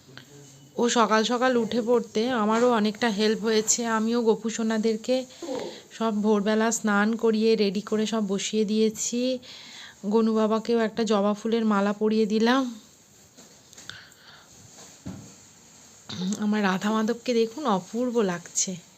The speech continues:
রজনীগন্ধার মালা নেব ভেবেছিলাম, কিন্তু দেখলাম না, আজকের যেহেতু, উম, বসন্ত পঞ্চমী,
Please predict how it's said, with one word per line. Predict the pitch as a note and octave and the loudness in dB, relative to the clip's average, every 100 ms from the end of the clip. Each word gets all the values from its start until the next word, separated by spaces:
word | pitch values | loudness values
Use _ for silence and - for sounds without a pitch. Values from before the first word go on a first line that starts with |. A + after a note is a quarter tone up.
| - - - - - - - - - A3 | -20 -20 -20 -20 -20 -20 -20 -20 -10 0
রজনীগন্ধার | A#3+ A#3+ C#4+ D4+ D4+ D4+ D4 | 2 2 0 2 2 2 2
মালা | A#3 A3+ | 4 4
নেব | B3 C4+ C#4 | 4 2 4
ভেবেছিলাম, | C4 A3 G#3 A3+ G#3+ A3 | 6 6 2 0 0 0
কিন্তু | B3+ C4 | -2 -2
দেখলাম | B3+ B3+ B3+ B3+ B3 | 2 2 2 0 4
না, | G#3+ F#3 | 4 4
আজকের | F3+ - B3+ A3 | 0 -2 -2 2
যেহেতু, | B3+ B3 B3 C#4 C#4 C4+ B3 A3 | 2 2 0 0 2 4 4 4
উম, | G3+ G#3 G#3 | 2 0 2
বসন্ত | G#3+ A3 B3 B3 A#3 | 2 0 -2 -2 -2
পঞ্চমী, | C4 B3+ C#4 C#4 | -2 0 -2 -2